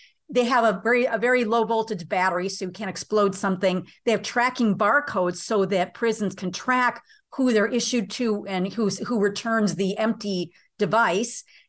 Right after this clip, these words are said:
And, and they also don't have any metal, so you frankly can't stab somebody with it. One of the things we're looking at is, could this product be repurposed for other populations that have,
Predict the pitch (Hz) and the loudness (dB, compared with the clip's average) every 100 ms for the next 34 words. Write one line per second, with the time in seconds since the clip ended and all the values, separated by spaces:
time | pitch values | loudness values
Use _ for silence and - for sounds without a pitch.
0 | _ 262 240 240 262 240 254 294 240 226 | _ 0 2 2 2 4 4 2 2 0
1 | 226 247 220 190 254 196 - 214 - - | 0 0 0 2 2 2 -2 -6 -8 -6
2 | - 226 202 208 196 - 185 240 - 170 | -2 -2 -4 -4 -4 -2 -2 -2 -2 -2
3 | 156 - - - - - 240 302 294 285 | -4 -8 -10 -10 -10 -4 2 4 4 2
4 | 233 208 262 381 254 196 190 196 - - | 2 2 2 0 -2 2 2 0 -2 0
5 | 214 220 - 247 226 208 - 220 196 185 | 0 -2 -4 0 0 -2 -4 -2 -2 -6
6 | _ - 226 254 - 339 240 - 214 254 | _ -2 0 0 0 0 0 2 2 2
7 | - 208 185 190 220 294 226 196 202 196 | 2 -2 0 -2 -2 -2 -2 0 -2 -2
8 | 233 202 196 190 | -2 2 2 0